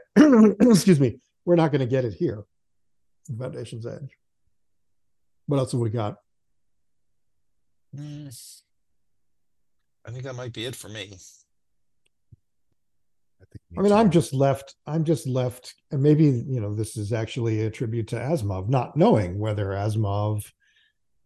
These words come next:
Speaker 1: was intending to do some of the things that he did. I mean, you know, like, the idea that he went back and looked at all of these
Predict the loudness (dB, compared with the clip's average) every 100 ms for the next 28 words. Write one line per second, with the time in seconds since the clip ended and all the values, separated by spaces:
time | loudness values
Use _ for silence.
0 | 2 4 4 4 4 6 4 2 0 -2
1 | 0 -2 -2 -4 -4 -4 -2 -4 -2 0
2 | 2 2 0 0 2 2 0 -6 -2 2
3 | 6 8 8 6 6 6 6 6 4 0
4 | -2 -6 -6 -8 -4 -6 -2 -2 0 -2
5 | -4 -6